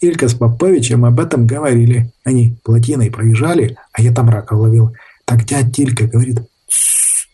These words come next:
здесь же пленный полоид сидит". "Ну и пусть сидит. Я слышал,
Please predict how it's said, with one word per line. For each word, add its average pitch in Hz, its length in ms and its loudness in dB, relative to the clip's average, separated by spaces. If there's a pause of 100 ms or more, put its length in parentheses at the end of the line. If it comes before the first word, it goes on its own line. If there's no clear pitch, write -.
(140)
здесь 180 320 -4
же 123 280 -6
пленный 185 340 0
полоид 175 420 -2
сидит". 156 360 -6 (280)
"Ну 180 300 0
и 151 120 2
пусть 120 320 0
сидит. 120 280 0 (260)
Я 120 100 2
слышал, 127 540 0